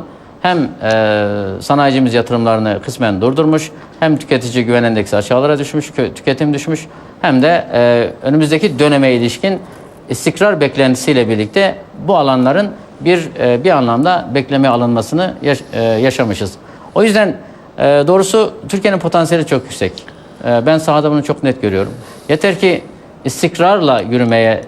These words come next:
tekrar kaldığımız yerden devam edelim ve istikrarla birlikte, e, ekonomik kalkınmayı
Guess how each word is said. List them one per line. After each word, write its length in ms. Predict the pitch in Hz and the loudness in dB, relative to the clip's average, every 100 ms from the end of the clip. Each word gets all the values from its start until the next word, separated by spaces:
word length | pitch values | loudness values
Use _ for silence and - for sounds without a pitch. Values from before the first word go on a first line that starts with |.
| - | -4
tekrar 440 | 147 131 113 98 - - | -2 2 0 -2 -12 -4
kaldığımız 400 | 131 123 123 117 | 0 2 2 2
yerden 280 | 110 98 101 | 0 0 0
devam 240 | 113 151 165 | 2 2 2
edelim 280 | 156 156 156 - - - | 0 0 -4 -16 -20 -8
ve 80 | 139 | -4
istikrarla 520 | 143 156 160 143 127 | -2 -2 0 2 2
birlikte, 460 | 113 110 - 170 - - 117 | 0 -2 0 0 0 -8 -4
e, 380 | 117 113 113 110 | 0 2 0 0
ekonomik 400 | 127 139 147 151 | -2 0 0 0
kalkınmayı 560 | 127 117 123 120 160 | 0 0 0 0 0